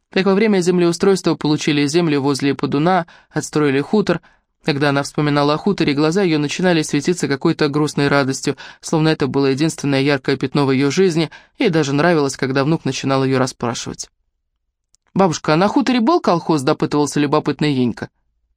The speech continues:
«Поначалу мы жили вольно», — задумчиво отвечала бабушка, «помогали друг другу, ведь мы все были родня, а потом заставили вступить в колхоз. Появилось разное начальство, меньше стало порядку, но всё равно жить на хуторе было шибко ладно».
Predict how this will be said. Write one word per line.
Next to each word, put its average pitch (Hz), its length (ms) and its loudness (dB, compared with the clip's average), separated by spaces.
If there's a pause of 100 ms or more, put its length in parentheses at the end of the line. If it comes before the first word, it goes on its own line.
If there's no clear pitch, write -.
(760)
«Поначалу 196 520 0
мы 135 160 0
жили 139 220 0
вольно», — 160 400 0 (340)
задумчиво 147 480 0
отвечала 143 400 0
бабушка, 143 460 -2 (260)
«помогали 190 500 2
друг 139 260 -2
другу, 143 340 0 (180)
ведь 160 160 -2
мы 143 140 0
все 151 340 -2
были 139 240 0
родня, 156 520 0 (340)
а 240 100 0
потом 175 300 2
заставили 139 440 0
вступить 131 380 -2
в - 40 -18
колхоз. 131 480 -2 (360)
Появилось 175 420 2
разное 147 280 0
начальство, 147 600 0
меньше 147 300 -2
стало 147 280 0
порядку, 160 500 0
но 247 160 0
всё - 160 -2
равно 147 280 0
жить 190 220 0
на 139 80 2
хуторе 151 380 -2
было 143 320 0 (200)
шибко - 440 -4
ладно». 127 460 0